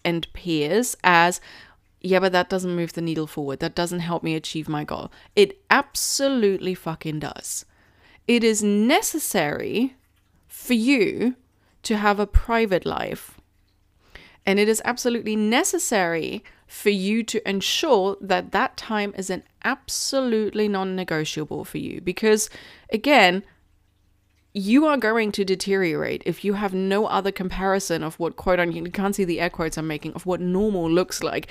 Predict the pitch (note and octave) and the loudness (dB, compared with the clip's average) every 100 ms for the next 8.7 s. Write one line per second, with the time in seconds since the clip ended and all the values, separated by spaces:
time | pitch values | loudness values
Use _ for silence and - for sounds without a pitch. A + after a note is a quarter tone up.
0 | - - - G3+ G#3 A3+ B3+ B3+ A#3 G#3 | -16 -10 0 4 6 6 6 6 4 4
1 | A3 D4 G#3+ G#3+ G#3+ - - G3 F#3+ C4+ | 4 6 6 2 -4 -12 -8 0 4 6
2 | B3+ C4+ B3 A#3 A3 G3+ G3+ F#3+ - A3 | 6 4 4 2 0 0 0 -2 -4 -2
3 | F3 - - G3+ G#3 G3 F#3+ F#3+ F#3 F3+ | -2 -2 0 0 0 -2 -2 -2 -2 -2
4 | F#3 F3 - F3+ - C4 G3 E3 - F3 | -4 -4 -8 -8 -6 -4 -4 -6 -6 -4
5 | F3 - E3+ E3 A3 G#3+ D#3+ D#3+ E3 E3 | -4 -4 -4 -2 0 0 0 -4 -4 -6
6 | - G#3+ A3+ - - - - - - - | 0 4 4 6 6 4 -20 -20 -20 -2
7 | F#3 G3+ - - - C#4 B3 - - F3+ | 0 0 -4 -6 0 2 2 -2 -2 -2
8 | F#3 G3 F#3 F3+ E3+ D#3 - | -2 -6 -2 0 0 -2 -8